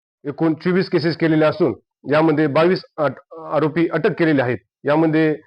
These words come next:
पाच वाहने जप्त केलेली असून, यामध्ये एक पिकअप चार चाकी वाहनही येते. यांचा टोटल मुद्देमाल सतरा लाखचा मुद्देमाल जप्त करण्यात आलेला आहे. या केसेसमध्ये महत्वाची केस म्हणजे बार्शी, अ, मतदारसंघामधील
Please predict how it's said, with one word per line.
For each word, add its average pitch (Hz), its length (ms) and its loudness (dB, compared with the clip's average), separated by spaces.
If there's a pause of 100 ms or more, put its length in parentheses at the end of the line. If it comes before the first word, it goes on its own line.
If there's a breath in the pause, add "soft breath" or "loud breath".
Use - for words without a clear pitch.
(220 soft breath)
पाच 185 240 0
वाहने 156 200 2
जप्त 156 300 -2
केलेली 160 200 2
असून, 156 260 0 (100)
यामध्ये 156 420 0
एक 156 100 -4 (260)
पिकअप 156 240 -2 (180)
चार 151 140 0
चाकी 156 240 -4
वाहनही 147 420 2
येते. 113 240 -2 (760)
यांचा 160 200 0
टोटल 202 300 0
मुद्देमाल 170 400 2
सतरा 180 320 0
लाखचा - 1000 -4
मुद्देमाल 160 420 0
जप्त 190 220 -2
करण्यात 151 260 2
आलेला 123 260 -2
आहे. 98 120 -10 (560)
या 196 80 0
केसेसमध्ये 175 540 0
महत्वाची 175 400 2
केस 165 240 0
म्हणजे 165 280 0 (140)
बार्शी, 156 300 0
अ, 147 600 0
मतदारसंघामधील 156 760 0